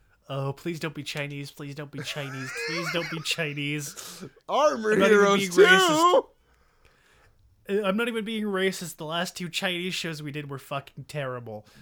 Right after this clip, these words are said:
Speaker 2: Which
Speaker 1: Uh,
Speaker 2: were?
Speaker 1: Uh, Armor Heroes and we did another one too, didn't we?
Speaker 2: No?
Speaker 1: I can't remember. Was it really just Armor Heroes? I thought we did another non-Japanese one recently.
Speaker 2: Non-Japan-, huh. Oh, I mean, we did,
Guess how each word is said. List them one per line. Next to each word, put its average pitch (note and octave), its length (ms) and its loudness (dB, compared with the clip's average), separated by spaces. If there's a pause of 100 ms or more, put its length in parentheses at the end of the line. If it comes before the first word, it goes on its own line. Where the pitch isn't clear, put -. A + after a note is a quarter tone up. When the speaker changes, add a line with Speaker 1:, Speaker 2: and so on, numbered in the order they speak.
Speaker 2:
Which C3 220 -12
Speaker 1:
Uh, D#3 260 -4 (120)
Speaker 2:
were? B2+ 360 -8 (1080)
Speaker 1:
Uh, B2+ 460 -14
Armor G3+ 300 -8
Heroes G#3+ 540 -6
and E3 800 -10 (1300)
we - 80 -20
did - 240 -20
another B3+ 260 -8
one B2 220 -10
too, F3+ 220 -14
didn't G2+ 320 -18
we? E2 180 -20 (100)
Speaker 2:
No? D#3+ 200 -10
Speaker 1:
I - 440 -16
can't A3+ 220 -20
remember. B2+ 340 -20 (960)
Was G3 180 -8
it A#3+ 40 -12
really D#4+ 220 -8
just D#4+ 240 -10
Armor C#4+ 220 -8
Heroes? D4+ 440 -10
I F3 60 -14
thought A3+ 140 -10
we C4 80 -10
did G#3+ 140 -12
another F#3 460 -8
non-Japanese B2 960 -12
one F#2+ 180 -20
recently. G2 480 -20 (720)
Speaker 2:
Non-Japan-, D3 1080 -4
huh. C3+ 100 -10
Oh, G3 320 4
I E3+ 60 2
mean, E3 200 0
we D#3+ 80 -4
did, D#3+ 300 -4